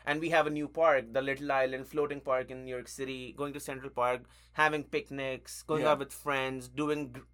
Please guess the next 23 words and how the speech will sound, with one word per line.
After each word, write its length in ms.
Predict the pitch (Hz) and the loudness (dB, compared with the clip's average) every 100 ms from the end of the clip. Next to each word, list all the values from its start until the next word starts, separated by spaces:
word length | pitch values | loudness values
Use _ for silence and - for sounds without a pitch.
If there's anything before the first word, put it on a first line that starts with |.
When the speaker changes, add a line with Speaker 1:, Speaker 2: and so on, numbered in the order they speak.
| - | -6
Speaker 1:
cookouts, 680 | 156 147 135 131 127 - - | 0 4 6 4 0 -10 -8
doing 260 | 151 143 131 | -6 -4 -4
grills, 580 | 127 139 135 135 131 - - - - _ | -2 0 2 0 -2 -10 -20 -20 -20 _
uh, 280 | 123 127 127 | 2 4 4
going 300 | 123 156 160 | 4 0 0
to 60 | 156 | 2
your 180 | 151 147 | 4 6
friends, 680 | - 151 143 143 143 131 - - _ - - | 8 8 8 2 -4 -8 -14 -20 _ -20 -8
uh, 200 | 131 127 | -6 -4
for 180 | 147 139 | -2 -2
movies, 640 | 143 147 139 131 131 113 | 0 -2 -2 -6 -8 -6
going 320 | 143 143 139 | -4 -4 -4
to 320 | 147 143 143 | -6 -4 -4
their 220 | 139 135 | 0 0
rooftops, 840 | 131 151 147 - 135 127 127 - - | 0 -2 -4 -2 2 4 4 0 -6
and, 320 | 143 143 135 - - | -4 -4 -10 -16 -6
Speaker 2:
Yep. 240 | 123 131 - | -4 -4 -4
Speaker 1:
uh, 220 | 127 127 - - | 0 0 -2 -8
so, 640 | - - - 240 247 208 | -10 -2 4 6 6 4
so 400 | 196 - 220 214 | 2 2 4 4
many 240 | 214 202 190 | 4 0 -2
things. 260 | 175 175 | -4 -2
It's 240 | 196 - | -2 -2